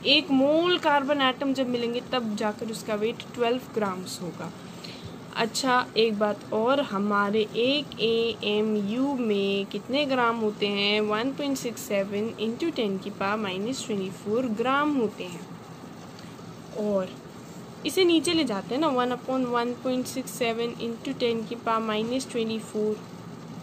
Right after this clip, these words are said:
एएमयू equal to वन ग्राम, या हम कह सकते हैं एक ग्राम में six point zero two two into ten की पावर ट्वेंटी थ्री एएमयू होते हैं।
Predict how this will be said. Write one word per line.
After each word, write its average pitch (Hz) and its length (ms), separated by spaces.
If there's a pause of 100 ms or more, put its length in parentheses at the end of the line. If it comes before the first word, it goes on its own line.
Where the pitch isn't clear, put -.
(400)
एएमयू 233 800 (440)
equal 240 360 (100)
to 254 80 (100)
वन 214 200 (260)
ग्राम, 202 420 (600)
या 269 120
हम 285 220
कह 208 180
सकते 196 380
हैं 240 260
एक 311 320 (120)
ग्राम 220 320
में 214 360 (540)
six - 300
point 254 380
zero 208 380 (140)
two 196 160 (160)
two 302 220
into 254 440
ten 196 260
की 202 120 (100)
पावर 208 280
ट्वेंटी 285 340 (100)
थ्री 214 240 (1080)
एएमयू 220 1120 (100)
होते 175 360
हैं। 185 440